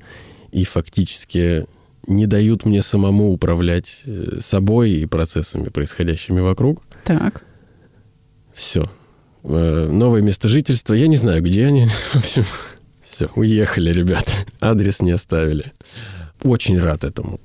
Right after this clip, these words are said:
Speaker 1: То есть я действительно очень много времени уделял этому в своём понимании, в своём представлении, да, то есть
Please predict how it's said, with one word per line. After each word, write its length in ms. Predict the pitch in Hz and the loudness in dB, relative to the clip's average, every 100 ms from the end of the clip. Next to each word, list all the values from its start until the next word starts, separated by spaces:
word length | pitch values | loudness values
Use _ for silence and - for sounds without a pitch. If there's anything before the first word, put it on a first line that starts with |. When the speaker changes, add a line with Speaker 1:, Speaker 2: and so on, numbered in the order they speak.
| - | -6
Speaker 1:
То 80 | |
есть 140 | 90 - | -6 -2
я 240 | 101 107 | 0 2
действительно 540 | 104 113 175 170 143 120 | 2 0 0 2 4 4
очень 300 | 117 - 101 | 2 0 2
много 340 | 95 95 98 | 2 2 2
времени 460 | 80 78 85 120 120 | 0 0 2 4 2
уделял 540 | 92 78 76 76 78 | 2 0 -2 -2 -2
этому 560 | 76 - - - - - _ _ _ | -6 -8 -8 -6 -8 -10 _ _ _
в 100 | - | -12
своём 420 | - 101 104 98 90 | -2 2 4 2 2
понимании, 640 | 95 98 98 98 90 - | 2 2 2 4 2 0
в 40 | |
своём 220 | - 82 78 | -2 -2 -2
представлении, 680 | 76 - - 80 76 - - | -4 -6 -4 -2 -2 -6 -4
да, 200 | 85 87 | -2 0
то 140 | 92 - | -2 -4
есть 360 | - - - | -8 -18 -20